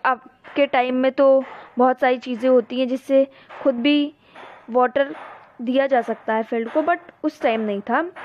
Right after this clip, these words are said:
तो वो पूरे दिन यही सोचता है कि कहीं से थोड़ी सी बारिश हो जाए, और वो किस direction में देखता है? तो north east direction में देखता है, क्योंकि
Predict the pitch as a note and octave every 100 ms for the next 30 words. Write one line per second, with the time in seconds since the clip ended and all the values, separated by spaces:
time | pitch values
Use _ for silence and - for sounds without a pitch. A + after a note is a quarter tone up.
0 | - - - D4 C#4 C#4+ D4+ D#4 - -
1 | - _ - - - - - - D4+ E4
2 | E4 E4 C4+ C4 C#4 B3+ - A#3+ B3+ A#3+
3 | C4+ B3+ - - - - B3 B3 B3 C4
4 | B3 A#3 B3 C4+ A3+ A3+ A#3+ C4 A#3+ C4
5 | - C#4 C4+ E4+ - F#4 F4+ _ _ _
6 | B3 A#3 A#3 A#3+ - C4+ C4+ B3 A#3 -
7 | C#4 C#4+ C#4 B3 A3+ A#3+ - - - C4
8 | C#4+ - A3 G#3 G3 F#3+ - G#3 G3+ G3+
9 | G3 - G#3 G#3+ C#4+ - _ _ _ _
10 | _ _ _ _ _ _ _ _ _ _
11 | _ - - _ C4 B3 C4 C#4+ C#4+